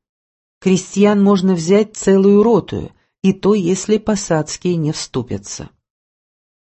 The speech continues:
Гончаров подал просьбу в Сенат на послабление Брянской воеводской канцелярии. Она выпустила двоих его беглых крестьян, которые бежали за границу.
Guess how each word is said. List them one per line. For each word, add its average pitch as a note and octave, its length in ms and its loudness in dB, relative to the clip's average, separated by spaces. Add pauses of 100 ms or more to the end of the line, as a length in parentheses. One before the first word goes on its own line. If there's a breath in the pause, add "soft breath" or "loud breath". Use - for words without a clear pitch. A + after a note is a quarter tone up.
(160)
Гончаров A3+ 480 0
подал B3 340 0
просьбу A#3 400 0
в G3+ 80 -2
Сенат G#3+ 380 -2
на G3+ 100 2
послабление G3 680 0
Брянской G3 580 0
воеводской D#3 580 -2
канцелярии. C#3 760 -8 (460 soft breath)
Она F3 220 0
выпустила E3+ 560 -2
двоих D#3+ 400 0
его D#3+ 160 -2
беглых D#3 380 -2
крестьян, F3+ 600 -2
которые D3+ 400 -2
бежали D#3 460 0
за F3+ 140 -2
границу. D3 680 -6